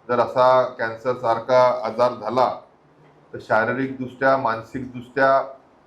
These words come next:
नक्कीच तो पेशंट खचतो, पण कुटुंब देखील आर्थिकदृष्ट्या अतिशय मोठ्या अडचणीतून जाताना आपण पाहिलंय. आज मोठ्या प्रमाणामध्ये व्यसनाधीन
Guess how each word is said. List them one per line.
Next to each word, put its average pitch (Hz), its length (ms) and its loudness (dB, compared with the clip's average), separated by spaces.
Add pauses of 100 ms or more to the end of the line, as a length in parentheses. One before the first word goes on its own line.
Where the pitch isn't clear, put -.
नक्कीच 123 520 -10
तो 139 260 2
पेशंट 131 480 -6
खचतो, 120 400 -4 (680)
पण 123 80 -10
कुटुंब 135 580 -8
देखील 123 320 -4
आर्थिकदृष्ट्या 117 800 -4
अतिशय 123 500 -4 (240)
मोठ्या 117 340 -2
अडचणीतून 127 640 -4
जाताना 110 400 -2
आपण 107 240 -4
पाहिलंय. 87 400 -14 (1000)
आज 123 320 2 (340)
मोठ्या 123 340 0
प्रमाणामध्ये 123 800 -2
व्यसनाधीन 127 880 -2